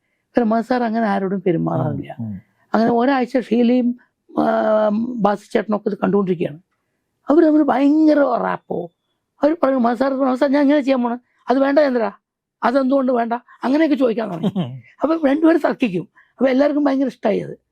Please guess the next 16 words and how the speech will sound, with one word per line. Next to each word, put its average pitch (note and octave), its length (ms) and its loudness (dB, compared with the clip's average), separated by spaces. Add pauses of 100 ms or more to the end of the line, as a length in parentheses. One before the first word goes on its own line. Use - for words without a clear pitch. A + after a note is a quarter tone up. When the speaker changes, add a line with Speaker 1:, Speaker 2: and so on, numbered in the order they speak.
(640)
Speaker 1:
അപ്പൊ C4 180 2
ഒരു C#4+ 80 2
ദിവസം C4 240 2
വന്നപ്പോ A#3 240 -2
ഇങ്ങനെ A3 300 -2 (240)
കയ്യിൽ G3+ 140 2
നിന്ന് G#3 220 0 (1080)
കുറച്ച് - 280 -2
കാശെടുത്തു, E3 440 -4 (1000)
"ദാ, - 140 0 (380)
എല്ലാവർക്കും F3+ 400 2
കുറച്ച് - 220 -2
ഐസ്ക്രീമും E3 500 2
ലഡ്ഡു C3+ 240 -2
ഒക്കെ - 140 -8
വാങ്ങിക്കൊടുക്കൂ." - 500 -6